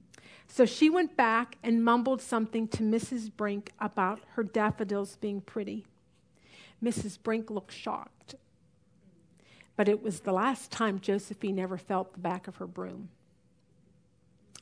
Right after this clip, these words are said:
On another occasion, Josephine and several of her third grade gir-, girlfriends put a handful of pencil shavings into the Parsons girl's sandwich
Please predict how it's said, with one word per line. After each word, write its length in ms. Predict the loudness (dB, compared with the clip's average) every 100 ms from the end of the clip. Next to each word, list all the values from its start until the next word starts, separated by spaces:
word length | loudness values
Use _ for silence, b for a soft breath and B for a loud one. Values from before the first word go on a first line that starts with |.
| 0
On 160 | 2
another 380 | 2 2 4 4
occasion, 580 | 2 0 0 0 -4 -8 B B B B 2
Josephine 720 | 6 6 4 -2 0 0 0 -2
and 160 | 0 0
several 440 | 2 4 4 0
of 180 | -2 -2
her 140 | -2
third 440 | -4 0 2 2 0
grade 340 | 0 0 0
gir-, 420 | -2 -2 -2 -4 -10 -6
girlfriends 600 | -2 -2 -2 -4 -6 -14 _ B B B -2
put 140 | 2
a 80 | 2
handful 760 | 2 -2 0 0 -4 -2 -2
of 300 | 0 -6 -8
pencil 420 | -6 -4 -4 -4 -8
shavings 720 | -6 -6 -4 -6 -12 -16 -20 B B B
into 340 | 2 2 2
the 120 | -2 -2
Parsons 680 | -4 -2 0 -2 -6 -6 -8
girl's 380 | -4 -4 -4
sandwich 880 | -8 -10 -4 -4 -4 -8 -12 -18 -20